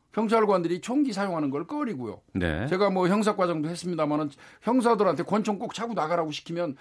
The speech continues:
Speaker 1: 형사들이 막 툴툴거려요. 이 권총 사용도 못하는 거 어깨 죽지만 아픈데
Speaker 2: 어.
Speaker 1: 그 과장님 이거 맨날 차라고 시키냐고
Speaker 2: 네, 네.
Speaker 1: 뭐 이런 얘기 할 정도거든요. 그래서 오직하면 권총은 던져서 맞춰갖고 잡으라고,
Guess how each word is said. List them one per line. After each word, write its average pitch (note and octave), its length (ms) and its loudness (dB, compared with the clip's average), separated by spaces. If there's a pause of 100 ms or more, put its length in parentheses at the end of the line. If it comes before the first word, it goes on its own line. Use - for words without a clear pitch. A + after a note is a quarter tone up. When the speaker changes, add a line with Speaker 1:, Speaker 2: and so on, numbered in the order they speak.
(140)
Speaker 1:
형사들이 D4+ 480 0
막 - 220 -8
툴툴거려요. F#3+ 920 0 (360)
이 B3+ 60 -4
권총 C#4 300 2
사용도 D#4+ 400 4
못하는 B3+ 360 6
거 G#3+ 100 6
어깨 A3 220 2
죽지만 A3 320 -2
아픈데 D#3+ 680 2 (100)
Speaker 2:
어. F2+ 460 2
Speaker 1:
그 A#3+ 260 0
과장님 A#3 400 4
이거 G#3 140 -4
맨날 C4 380 4
차라고 B3 360 0
시키냐고 E3+ 640 0
Speaker 2:
네, D2+ 340 -2
네. C#2+ 140 -8
Speaker 1:
뭐 E3 100 4
이런 A3 280 6
얘기 F3 140 2
할 G3+ 180 -8
정도거든요. F3+ 800 2 (260)
그래서 A3 180 2
오직하면 A3+ 560 4 (180)
권총은 A3 480 2
던져서 G3+ 500 4
맞춰갖고 G3+ 500 4
잡으라고, E3+ 680 4